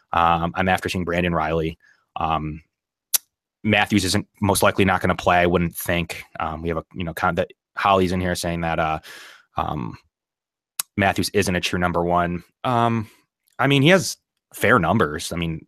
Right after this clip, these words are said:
I, I don't know, like, top end number one, but he's definitely, to me, a back end number one with the numbers that he's put up in, in,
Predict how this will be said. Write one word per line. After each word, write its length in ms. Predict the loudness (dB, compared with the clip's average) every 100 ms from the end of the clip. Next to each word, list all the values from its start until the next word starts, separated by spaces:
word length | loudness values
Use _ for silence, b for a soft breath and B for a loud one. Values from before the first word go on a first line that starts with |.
| -16
I, 80 | -10
I 80 | -2
don't 120 | 0
know, 180 | 0 0
like, 180 | -2 -4 -2
top 260 | 0 2
end 180 | 2 2
number 240 | 2 2
one, 200 | 0 0
but 100 | 0
he's 120 | 0 2
definitely, 300 | 2 0 -4
to 100 | -2
me, 160 | -2
a 60 | -2
back 300 | -4 -6 -6
end 160 | -8
number 260 | -8 -8 -6
one 240 | -6 -8 -10 B B B
with 100 | -2
the 60 |
numbers 280 | 0 0 0
that 80 | -2
he's 100 | -8
put 180 | -8 -8
up 180 | -6 -8
in, 200 | -10 -8
in, 160 | -10